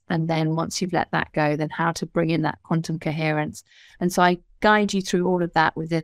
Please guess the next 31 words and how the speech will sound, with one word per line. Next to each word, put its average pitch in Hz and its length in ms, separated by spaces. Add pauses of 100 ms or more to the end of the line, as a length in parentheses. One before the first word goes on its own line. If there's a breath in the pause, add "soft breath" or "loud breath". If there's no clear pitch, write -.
(200)
within 160 320
the, 151 260 (180)
within 156 220
the 156 80
P 160 180
D 156 160
F. 143 200
So - 160
it's - 160
something 196 340
that 175 220
people 196 240
can 185 240
download, 180 540 (560)
stick - 360
it 220 120
to 202 100
their 180 180
wall 175 320
by 165 220
their 165 320 (120)
computer. 269 600
And 269 240
if 233 160
they 214 140
feel 214 340
the 196 100
resistance 185 640
bubbling 175 440
up 165 300
or 165 240